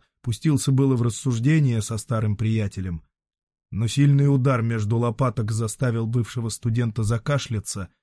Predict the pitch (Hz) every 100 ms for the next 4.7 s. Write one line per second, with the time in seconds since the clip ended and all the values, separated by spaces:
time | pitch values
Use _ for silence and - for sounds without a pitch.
0 | _ _ - 135 139 139 143 - 127 -
1 | 135 - 123 127 127 127 107 127 120 113
2 | 98 87 - _ _ _ _ _ _ _
3 | _ _ _ _ _ _ - 107 110 117
4 | 107 - 110 107 120 127 -